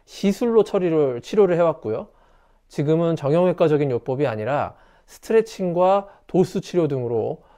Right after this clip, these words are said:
어, 통증을 줄이고 제거해 나가고 있는 그런 과정을 밟고 있는 것입니다. 따라서 시간이 매우 오래 걸리는 작업이라고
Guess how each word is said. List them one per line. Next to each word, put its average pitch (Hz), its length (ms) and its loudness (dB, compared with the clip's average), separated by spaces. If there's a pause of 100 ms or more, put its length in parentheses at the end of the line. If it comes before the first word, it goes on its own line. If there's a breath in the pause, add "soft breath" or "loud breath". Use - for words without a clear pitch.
(260 soft breath)
어, 110 140 -6
통증을 196 440 0
줄이고 143 560 0
제거해 156 440 2
나가고 127 360 -4
있는 117 240 -8
그런 139 300 -4
과정을 135 420 -4
밟고 120 340 -4
있는 123 240 -4
것입니다. 98 520 -14 (260 soft breath)
따라서 180 460 0
시간이 185 420 -2
매우 170 480 2
오래 135 280 4
걸리는 131 440 2
작업이라고 113 840 -6